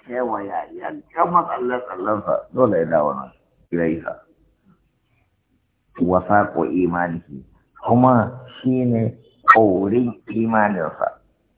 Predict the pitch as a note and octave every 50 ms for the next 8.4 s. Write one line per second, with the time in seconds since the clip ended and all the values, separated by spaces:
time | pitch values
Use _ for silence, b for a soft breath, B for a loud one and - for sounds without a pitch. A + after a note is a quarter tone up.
0 | _ _ _ _ _ _ _ _ _ _ _ _ _ _ _ _ _ _ _ _
1 | _ _ _ _ _ _ _ _ _ _ _ _ _ _ _ _ _ _ _ _
2 | _ _ _ _ _ _ _ F#4 _ _ _ _ _ _ _ _ _ _ _ _
3 | _ _ _ _ _ _ _ - - - F2+ F2 F2+ F#2 F2+ E2+ F#2+ G2 G2+ G2+
4 | G2 - - _ _ _ _ _ _ _ - - - - - - F2+ - - -
5 | - E2 E2 D2+ D2+ D#2 D#2 C#2+ C2+ D2 - A2 A#2 B2+ B2+ A2+ - - - G#2
6 | G#2+ A#2+ B2 A2 A2 G#2 F#2 - - _ - _ _ _ _ _ - A2 A2 A2
7 | G2+ - - G2 G2 G2+ G#2 G#2 G#2 G2+ F2 D#2+ F#2+ F#2 E2 D#2 C#2+ - _ _
8 | _ D#2 F2+ F#2 G#2 - - C#2